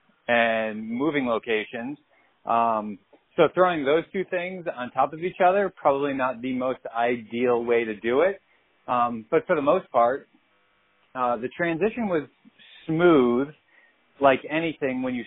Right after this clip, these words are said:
start out with CrossFit, um, you're teaching a certain methodology for such a period of time. There's always gonna be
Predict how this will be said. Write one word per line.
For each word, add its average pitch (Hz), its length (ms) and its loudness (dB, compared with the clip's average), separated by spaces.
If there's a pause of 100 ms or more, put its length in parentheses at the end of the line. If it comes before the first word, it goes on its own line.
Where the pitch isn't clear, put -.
start 131 260 6
out 123 160 4
with 117 100 -8 (100)
CrossFit, 123 580 2 (260)
um, 110 460 -4 (100)
you're 127 260 0
teaching 131 280 -6
a 117 140 -2
certain 127 220 -2
methodology 117 840 2
for 110 340 -6
such 139 180 -2
a 131 60 -4
period 123 380 -2
of - 80 -12
time. 135 360 -2 (560)
There's 131 280 0
always 139 300 2
gonna 123 180 -2
be 107 380 -4